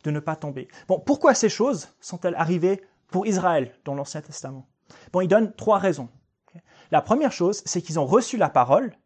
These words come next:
mais ils n'ont pas reçu avec foi. D'accord ? Ils ont reçu, ils ont compris, ils ont même, on pourrait dire, accepté la parole de Dieu donnée à travers Moïse, et il va même l'appeler l'évangile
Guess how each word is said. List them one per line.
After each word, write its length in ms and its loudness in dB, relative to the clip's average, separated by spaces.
mais 140 0
ils 40 -2
n'ont 140 0
pas 140 4
reçu 340 -4
avec 260 -4
foi. 260 -14
D'accord ? 280 -20
Ils 160 -2
ont 60 -2
reçu, 500 -2
ils 140 -4
ont 80 -4
compris, 580 -4
ils 120 -2
ont 40 2
même, 300 0
on 100 -6
pourrait 240 -2
dire, 240 -4
accepté 760 -2
la 140 -2
parole 400 2
de 100 -2
Dieu 220 -4
donnée 260 0
à 60 -4
travers 340 -8
Moïse, 440 -6
et 60 2
il 60 4
va 100 8
même 240 6
l'appeler 260 0
l'évangile 760 0